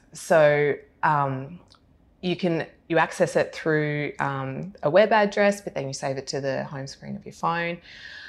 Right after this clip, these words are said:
And what it is, is it's a twenty-eight day challenge to have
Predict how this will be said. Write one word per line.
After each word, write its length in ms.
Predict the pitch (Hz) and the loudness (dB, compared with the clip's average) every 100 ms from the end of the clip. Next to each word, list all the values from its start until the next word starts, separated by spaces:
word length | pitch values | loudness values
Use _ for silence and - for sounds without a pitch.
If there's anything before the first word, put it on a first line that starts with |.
| - | -2
And 240 | 185 165 170 | 0 2 6
what 120 | 180 | 6
it 120 | 185 | 6
is, 340 | 156 151 147 - | 4 2 0 -4
is 160 | 147 - | -8 -6
it's 140 | - | -8
a 40 | 135 | -10
twenty-eight 540 | - 185 180 147 139 | -4 0 0 0 -2
day 240 | 151 135 | -4 -4
challenge 920 | 131 - 139 143 277 294 202 - - - | -4 -2 0 0 -2 -2 -4 -4 -8 -8
to 240 | - 156 | -4 -4
have 480 | 147 143 135 139 - | -4 0 0 0 -4